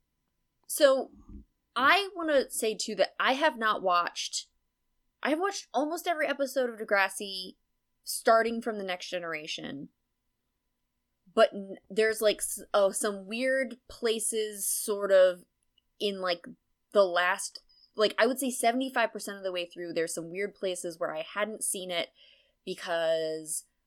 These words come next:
I was watching it, like, when they would post new episodes on, like, their website, and then, like, I just forgot about it or something, and then I sort of, and then it was on Netflix,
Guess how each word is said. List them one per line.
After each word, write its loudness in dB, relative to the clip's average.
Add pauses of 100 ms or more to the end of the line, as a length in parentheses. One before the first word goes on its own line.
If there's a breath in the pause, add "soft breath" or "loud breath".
I 0
was -6
watching 2
it, -6
like, 0 (680)
when -4
they 0
would -6
post -6
new -6
episodes 0 (120)
on, -6
like, -8
their -6
website, 4
and -6
then, -4
like, -4
I 0
just -8
forgot 0
about 0
it -6
or -4
something, -6
and -6
then -4
I -2
sort -2
of, -6 (120)
and -2
then 0
it -2
was -2
on -2
Netflix, -4